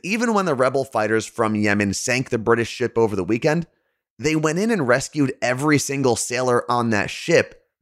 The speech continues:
before it went down. And when they've hijacked ships, they haven't killed or hurt any of the sailors. Now, the blockade does make global trade a lot more difficult, which is kind of the whole point of their blockade,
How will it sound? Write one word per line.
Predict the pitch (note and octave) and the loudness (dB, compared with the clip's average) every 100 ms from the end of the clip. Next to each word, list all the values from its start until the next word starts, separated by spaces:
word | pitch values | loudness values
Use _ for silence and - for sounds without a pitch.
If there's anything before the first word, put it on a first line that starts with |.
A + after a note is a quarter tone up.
| - | -10
before | A2+ C#3 D3+ B2 | -4 2 2 2
it | |
went | G2+ G2 | -2 -4
down. | A2 A2+ - - _ | -2 -2 -4 -12 _
And | D3+ E3 C#3+ | -2 0 4
when | F3 | 4
they've | F3 B2 | 2 -2
hijacked | - D#3+ A#3+ D3 A2 - | -2 -2 0 0 -2 -4
ships, | - F#2 - | -2 -2 0
they | A2+ | 0
haven't | D3 G#3+ - | 2 0 -4
killed | - D#3 E3 | -2 0 0
or | A#2+ | 0
hurt | A2 C#3+ C3 - _ | -2 0 0 -2 _
any | C3 B2+ | 0 2
of | A#2 | 2
the | F2+ | 0
sailors. | - E3+ A2+ - - _ - | 0 0 0 -2 -12 _ -4
Now, | C#3 C#3 - | 0 0 -2
the | C3 | -6
blockade | C3 C#3+ D#3+ - D#3+ C#3 B2 | -4 -2 -2 0 -2 -2 -4
does | A#2 F#3 C3 A#2 - _ _ | -2 0 0 -4 -12 _ _
make | - B2+ D#3 - | -2 0 0 -2
global | B2+ A#2+ B2+ C3+ | -2 0 2 0
trade | - A2+ G#2 A2 | -2 -2 -2 0
a | G#2+ | -2
lot | G2 G2 | 0 0
more | A#2+ | -2
difficult, | A2+ F#2 - E2+ F#2 - | 0 -4 -2 -2 -2 -2
which | G2 - - _ _ _ _ | -2 -2 -8 _ _ _ _
is | - - | -6 -6
kind | - G#2+ | -2 -2
of | G#2+ | 0
the | F#2 | 0
whole | G#2+ F#2 | -2 -2
point | - G#2 G#2 - | -2 -2 -2 -2
of | A2 A#2 | -4 -2
their | F#2+ F2+ | -2 -2
blockade, | F#2 F#2 - F2+ A2 | -2 -4 -2 -2 -2